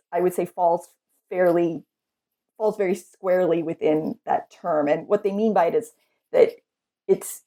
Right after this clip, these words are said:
within these mega cities like Los Angeles, New York, Tokyo, London, that really decisions about twenty-first century capitalism are made, and where capitalism in the twenty-first century is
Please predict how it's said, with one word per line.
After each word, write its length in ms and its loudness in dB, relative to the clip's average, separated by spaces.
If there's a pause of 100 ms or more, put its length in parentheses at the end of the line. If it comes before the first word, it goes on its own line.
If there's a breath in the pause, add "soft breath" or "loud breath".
within 540 0
these 240 -4 (680)
mega 380 2
cities 480 -4
like 180 0
Los 220 2
Angeles, 500 2
New 160 -14
York, 480 0
Tokyo, 920 -2
London, 640 -2 (560)
that 180 -6
really 380 0 (640)
decisions 480 0
about 400 2 (360)
twenty-first 380 -2
century 220 -6
capitalism 720 0
are 180 2
made, 480 2 (160)
and 520 0 (220)
where 720 0 (1500)
capitalism 540 0
in 80 4
the 60 -4
twenty-first 340 -8
century 260 -2
is 160 2